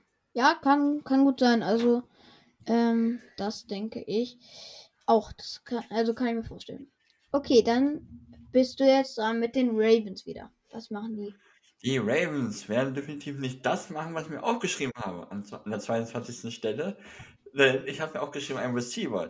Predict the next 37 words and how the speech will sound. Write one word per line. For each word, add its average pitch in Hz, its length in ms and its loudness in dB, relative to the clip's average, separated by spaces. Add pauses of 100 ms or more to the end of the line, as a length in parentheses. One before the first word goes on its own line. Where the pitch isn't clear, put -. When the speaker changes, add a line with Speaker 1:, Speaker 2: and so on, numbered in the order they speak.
(100)
Speaker 2:
Das 202 260 -4
hat 139 180 -4
sich - 240 -12
aber 135 280 0
mit 123 220 -4
der 107 180 0
jetzigen 104 400 -4
Information, 113 880 -4 (220)
dass 101 380 -4
Odell 110 240 0
Beckham 101 260 -4
Junior 107 340 -6
da 113 240 -4
ist, - 360 -6 (880)
gegessen. 92 600 -12 (100)
Weil 101 140 -6
sie 101 120 -4
haben 113 120 -4
mit 104 160 -6
Bateman 123 580 -2
und 107 200 -10
mit 101 200 -6
Beckham 101 480 -6
haben 107 160 -6
sie 117 120 -2
zwei 104 240 -6
gute 104 260 -10
Receiver, 104 420 -6
sie 101 120 -8
haben 101 140 -6
einen 101 80 -4
guten - 260 -16
Tight 104 280 -6
End 98 100 -8
mit 95 100 -8
Mark 95 260 -12
Andrews. 104 600 -6